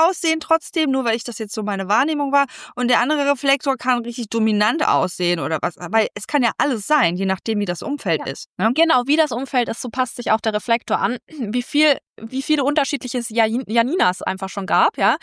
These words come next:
Speaker 1: Ja.
Speaker 2: Klar, der Kern bleibt irgendwo bestehen und all mein Umfeld wird durch mich durchgefiltert.
Speaker 1: Ja.
Speaker 2: Ähm, wenn ich jetzt keine,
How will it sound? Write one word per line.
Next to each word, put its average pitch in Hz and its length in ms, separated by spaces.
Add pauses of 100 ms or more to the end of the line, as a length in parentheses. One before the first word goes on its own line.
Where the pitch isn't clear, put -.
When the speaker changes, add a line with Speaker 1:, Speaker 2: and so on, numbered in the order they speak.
Speaker 1:
Ja. 277 240
Speaker 2:
Klar, 247 260
der 247 160
Kern 277 360
bleibt 262 220
irgendwo 277 240
bestehen 240 480
und 240 200 (100)
all 240 380
mein - 220
Umfeld 254 460 (200)
wird 240 320
durch 233 300
mich 233 200
durchgefiltert. 262 1000 (240)
Speaker 1:
Ja. 220 440
Speaker 2:
Ähm, 240 120 (260)
wenn 240 240
ich 247 80
jetzt 262 140
keine, 262 240